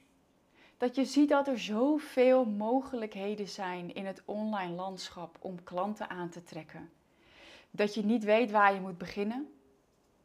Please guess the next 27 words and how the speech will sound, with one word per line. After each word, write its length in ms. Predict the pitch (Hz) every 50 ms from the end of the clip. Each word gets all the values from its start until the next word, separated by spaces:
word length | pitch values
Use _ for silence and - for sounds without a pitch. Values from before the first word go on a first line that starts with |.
| _ _ _ _ _ _ _ _
Dus 340 | - 180 175 - - - - _ _ _ _ _
of 220 | _ 277 311 302 -
je 80 | -
doet 180 | 202 208 202 -
niks, 440 | 202 196 180 175 - - - - _ _ _
of 200 | - 262 247 -
je 120 | - 220
doet 200 | 185 208 196 -
van 120 | - - -
alles 260 | - 175 170 165 160
wat. 300 | 147 156 - 254 - _ _ _ _ _ _ _ _ _ - - - - -
En 140 | - - 262
je 100 | 277 262
weet 240 | 247 285 311 302 -
gewoon 240 | - 277 262 247
niet 220 | 240 262 285 277 285
wat 200 | 240 247 240 -
voor 200 | - - 233 220
jou 500 | 202 185 180 202 202 214 262 302 320 262
werkt 440 | 202 185 180 185 196 220 233 - _
en 200 | - - 233 233
hoe 840 | 233 202 196 196 190 - - 202 214 226 262 311 330 339 320 269 -
het 200 | - 220 226 226
dan 260 | - - 175 180 170
praktisch 520 | - - 175 175 170 - - 175 170 165 -
gezien 460 | - 196 180 165 - 175 175 175 170
werkt. 480 | 185 208 208 180 - - - _ _